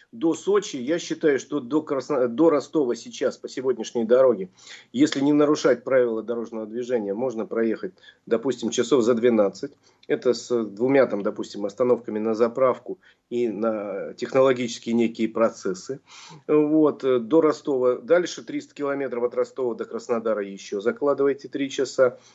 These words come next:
Ну и от Краснодара сто километров буквально до моря,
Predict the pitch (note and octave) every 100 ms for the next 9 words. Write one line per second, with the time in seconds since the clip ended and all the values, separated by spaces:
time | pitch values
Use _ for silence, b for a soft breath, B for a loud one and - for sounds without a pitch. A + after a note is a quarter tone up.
0 | B B D3+ G3+ G3+ - D#3 D#3 E3 F3
1 | F3 D#3 E3 D#3+ D3+ C#3+ D3 B2 B2 A2+
2 | A#2+ B2+ B2+ A#2 G#2 _ _ _ - F#2+
3 | C#3 C3+ B2 C#3 F#3 G3 F3 -